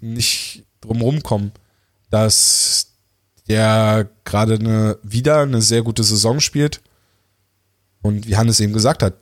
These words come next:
ja, auch ein Marcel Nöbels profitiert davon, wenn seine beiden Reihen, äh, Mitspieler, äh, gerade scoren oder Punkte machen. Oder,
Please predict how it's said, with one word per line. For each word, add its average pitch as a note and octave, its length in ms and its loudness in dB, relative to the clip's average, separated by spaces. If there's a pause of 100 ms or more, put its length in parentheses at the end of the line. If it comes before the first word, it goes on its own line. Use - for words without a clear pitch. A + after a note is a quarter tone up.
ja, F#2+ 400 2
auch A2+ 260 -2
ein A2 80 -4
Marcel A2 300 0
Nöbels A#2 280 0
profitiert B2+ 500 -2
davon, C#3 420 0
wenn C3 680 -4
seine C3 300 2
beiden C3 680 0 (120)
Reihen, C3+ 560 0
äh, B2 440 2
Mitspieler, C3 1400 2
äh, C3+ 100 -6
gerade B2 240 0
scoren C#3 480 0
oder G#2+ 200 -2
Punkte D#3 300 -4
machen. G#2 460 -4
Oder, A2 680 2